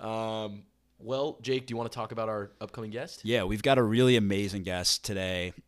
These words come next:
Speaker 2: Uh, Nick Mayhew, three-time gold medalist in the Paralympics and also twenty nineteen U S Soccer Player of the Year with a disability.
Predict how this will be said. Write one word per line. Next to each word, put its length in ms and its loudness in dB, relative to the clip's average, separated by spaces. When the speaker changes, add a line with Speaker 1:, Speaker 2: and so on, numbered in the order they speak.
Speaker 2:
Uh, 320 -4
Nick 500 0
Mayhew, 880 -2
three-time 1040 0
gold 280 2
medalist 640 -2
in 160 -8
the 60 -8
Paralympics 920 0
and 200 -8
also 340 0
twenty 380 2
nineteen 720 -4
U 240 0
S 100 0
Soccer 340 -2
Player 280 -4
of 80 -6
the 100 -8
Year 200 -4
with 120 -6
a 60 -8
disability. 840 -6